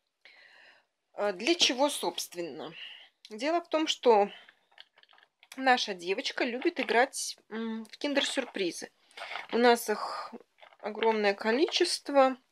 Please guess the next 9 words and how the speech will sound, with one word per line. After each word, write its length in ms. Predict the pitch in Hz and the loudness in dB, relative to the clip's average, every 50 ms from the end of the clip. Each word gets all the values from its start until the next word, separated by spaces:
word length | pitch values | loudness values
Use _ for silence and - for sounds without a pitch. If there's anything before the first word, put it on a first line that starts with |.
| _ _ | _ _
Сейчас 280 | - - - 214 214 - | -10 -6 -6 -6 -6 -4
часть 320 | - - 220 202 208 - _ | -2 0 0 0 0 -2 _
представлю, 760 | - - 185 - - - - 277 370 440 415 311 233 180 - _ _ _ _ _ _ _ _ _ _ _ - - - _ _ _ _ _ _ _ _ _ _ _ _ _ _ | -6 -6 -6 -6 -4 2 6 6 6 6 6 4 2 2 0 _ _ _ _ _ _ _ _ _ _ _ -20 -20 -20 _ _ _ _ _ _ _ _ _ _ _ _ _ _
которая 420 | - 208 - - 202 196 202 202 | -20 -20 -16 -12 -8 -6 -4 -4
у 60 | 196 196 | -2 0
нас 360 | 190 185 190 - - - - - - | 0 0 0 -2 -4 -8 -10 -12 -10
имеется, 840 | - 208 202 202 202 196 180 170 170 180 - - - - - - - | -8 -6 -2 2 2 4 4 2 0 -2 -6 -8 -8 -6 -6 -6 -6
вот 320 | 156 - _ - - - - - - - _ _ _ _ _ _ _ - | -6 -8 _ -12 -12 -12 -12 -14 -20 -20 _ _ _ _ _ _ _ -18
небольшая. 960 | 202 196 190 185 190 185 175 202 - - - - 175 170 175 170 165 175 | -14 -12 -10 -6 -4 -4 -4 -2 0 0 0 0 0 0 -2 -2 -4 -4